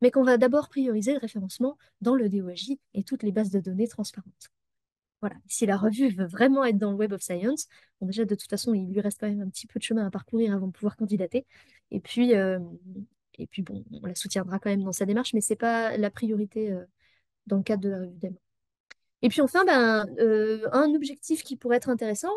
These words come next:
euh, pourquoi pas publier un article, euh, dans une revue qu'on a repérée,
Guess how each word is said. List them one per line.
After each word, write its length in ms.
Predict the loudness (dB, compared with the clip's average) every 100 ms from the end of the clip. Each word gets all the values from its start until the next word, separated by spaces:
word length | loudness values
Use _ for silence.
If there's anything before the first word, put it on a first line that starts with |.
| 4
euh, 160 | 4 4
pourquoi 240 | 2 -2
pas 140 | -2
publier 340 | -2 -4 0 0
un 140 | 0
article, 420 | -2 -4 -10 -8 -12 _ _ -4
euh, 240 | 0 2 2
dans 140 | 2
une 180 | 4 4
revue 340 | 4 2 -4
qu'on 160 | -2 -2
a 60 | -2
repérée, 380 | -2 0 0